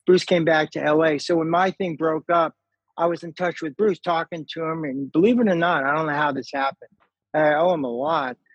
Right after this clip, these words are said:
But he got me, I told him I don't have enough money to fly back to L A. There was an opening in a band for bass players.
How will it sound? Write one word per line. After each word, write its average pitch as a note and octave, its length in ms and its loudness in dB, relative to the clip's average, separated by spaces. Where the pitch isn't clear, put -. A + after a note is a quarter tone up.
But D#3+ 200 0
he F#3 180 -4
got F3 340 0
me, D#3 320 -6
I D3 120 -8
told F#3+ 260 -2
him E3+ 80 -6
I C#3+ 100 -2
don't D3 140 -4
have D3+ 140 -6
enough D3 200 -6
money D3 220 -2
to B2 80 -8
fly C#3+ 220 -2
back C3+ 280 -4
to C#3 120 -12
L C3 180 -4
A. C3+ 300 -2
There C3+ 100 -4
was B2+ 100 -4
an C#3+ 80 0
opening D3+ 460 0
in C3+ 100 -2
a B2 60 -8
band C3+ 500 -2
for D#3 120 0
bass F#3 340 2
players. C#3 640 -2